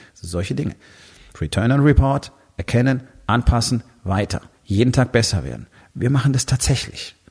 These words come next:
Dieses Kaizen-Prinzip. Jeden Tag ein Prozent besser. Macht dich am Ende des, eines Jahres dreitausendsiebenhundert Prozent besser. Naja, ist ein schönes Ding, muss ich ganz ehrlich sagen. Nun, und wenn ich jetzt hier zurückschaue auf das Jahr zweitausendneunzehn, wie wir zweitausendachtzehn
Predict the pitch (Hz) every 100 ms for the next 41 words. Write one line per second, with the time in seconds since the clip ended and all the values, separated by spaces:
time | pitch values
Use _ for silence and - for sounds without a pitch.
0 | _ _ - - - - 107 123 - -
1 | 143 143 104 113 110 95 76 - - 131
2 | 151 143 131 110 113 110 - 101 98 82
3 | - 110 139 139 127 107 104 113 98 -
4 | 107 98 90 107 110 131 135 - - -
5 | 90 98 107 101 101 95 92 90 - -
6 | 82 - - - - _ _ - 160 214
7 | - - _ _ _ _ _ _ - -
8 | - 101 - 123 127 156 - - - 104
9 | - 101 98 107 104 - - - _ -
10 | - - - - - - 240 127 117 113
11 | 120 - 120 - 104 110 - - 123 139
12 | 180 202 170 - - - - 107 113 107
13 | 110 - 117 117 110 110 104 104 120 -
14 | 135 113 110 - 110 113 104 98 - 110
15 | - 104 98